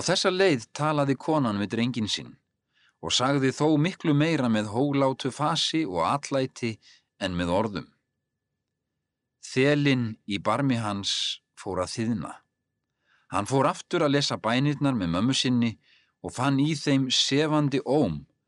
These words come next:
og styrkan varma. Guð var að tala við hann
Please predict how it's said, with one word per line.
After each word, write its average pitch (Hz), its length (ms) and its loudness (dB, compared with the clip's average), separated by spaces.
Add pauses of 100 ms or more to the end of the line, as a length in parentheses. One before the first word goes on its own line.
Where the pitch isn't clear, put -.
(260)
og 85 120 -6
styrkan 139 540 -2
varma. 120 380 -2 (1200)
Guð 110 400 0 (160)
var 110 180 0
að 110 140 -6
tala 139 320 -2
við 151 320 -2
hann 82 200 -8